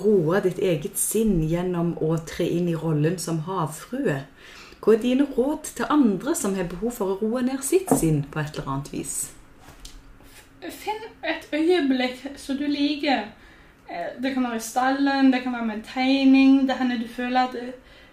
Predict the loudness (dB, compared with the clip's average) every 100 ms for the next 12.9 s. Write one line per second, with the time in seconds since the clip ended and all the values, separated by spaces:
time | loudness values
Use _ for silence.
0 | -20 -12 -10 -4 0 2 2 0 -4 -8
1 | -6 -4 -2 -4 -6 -8 -8 -8 -6 -2
2 | -2 -2 -8 -16 -6 -2 -2 -2 -4 -6
3 | -6 -2 -2 -4 -8 -6 -4 -6 -6 -6
4 | -6 -10 -8 -6 -6 -8 -8 -6 -4 -4
5 | -6 -8 -8 -8 -8 -8 -12 -16 -20 -14
6 | -12 -10 -8 -8 -8 -10 -10 -14 -8 -6
7 | -4 -6 -8 -12 -20 -20 -8 -4 -4 -4
8 | -6 -4 -2 -2 -4 -2 0 0 -2 -6
9 | -6 -6 -2 0 -2 -4 -10 -10 -8 -4
10 | -4 -4 -8 -8 -8 -6 -4 -4 -4 -4
11 | -6 -6 -6 -4 -6 -10 -18 -20 -20 -20
12 | -10 0 0 4 2 2 0 -2 -2